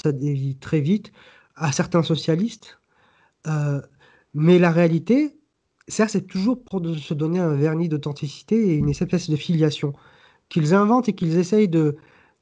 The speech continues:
de faire passer, euh, euh, au grand public. Mais la, la, la véritable filiation, c'est qu'elle fait partie de ce magma occultiste de l'époque qui est manipulé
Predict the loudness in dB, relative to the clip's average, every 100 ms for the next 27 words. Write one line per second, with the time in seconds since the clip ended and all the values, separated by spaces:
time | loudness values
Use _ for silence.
0 | -18 -12 -4 -2 -2 0 0 0 2 4
1 | 4 2 -2 -10 -20 _ -14 -10 -10 -12
2 | -14 -14 -4 -2 2 2 2 0 -2 -2
3 | 0 0 0 -2 -4 -8 -10 -14 -16 -14
4 | -10 -2 2 2 2 0 0 0 -2 -2
5 | -2 -2 -2 -2 -4 -4 -20 -20 -20 -6
6 | -2 0 0 0 -2 -4 0 0 0 -2
7 | -2 0 0 0 0 2 0 -6 _ _
8 | _ -2 0 0 -2 -6 -4 -4 -4 -6
9 | -4 -4 -4 -14 _ _ _ _ _ -6
10 | 2 4 4 2 -8 _ _ _ -2 2
11 | 2 0 -2 -2 2 2 2 2 0